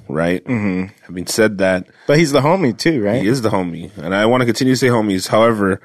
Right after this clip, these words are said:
Speaker 2: I don't like
Speaker 1: I don't like it. I hate him. <laughs> Uh, no, no, not at all. Um, you know, so we're lear-, we're learning to kick it and figure out, like,
Speaker 2: Uh-huh.
Speaker 1: like, the rules, how he operates, and if I can handle this dude, like, if I had to fight him, you know what I mean?
Speaker 2: Oh, it's, it's, <laughs> it's what it comes down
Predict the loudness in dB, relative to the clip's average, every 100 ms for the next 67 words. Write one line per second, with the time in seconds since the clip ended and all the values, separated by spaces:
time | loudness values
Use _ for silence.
0 | -8 -2 0 2 0 0 0 2 2 2
1 | 2 2 2 2 2 2 2 0 -2 -2
2 | -4 -2 2 2 2 2 2 2 0 -2
3 | -4 -6 0 0 0 -6 -12 -10 -2 2
4 | 2 4 2 4 4 4 4 2 2 4
5 | 4 2 0 -2 0 2 0 -4 _ -6
6 | -4 -4 -2 -2 2 4 2 0 -2 -4
7 | -4 -10 _ _ -20 -14 -10 -8 -10 -12
8 | -8 -8 -8 -6 -6 -2 0 0 0 -4
9 | -6 -12 -16 -6 -2 0 0 -2 -2 -4
10 | -2 -4 -6 -8 -8 -16 _ _ -20 -20
11 | _ -8 -6 -2 -2 -2 -2 -2 -2 -2
12 | -2 -6 -6 -4 -2 -2 -4 -2 -2 0
13 | 0 -2 -4 -2 0 -2 -6 -8 -8 -8
14 | -6 -2 2 2 2 2 -2 -2 -2 0
15 | 0 0 -4 -4 0 2 2 0 0 0
16 | -2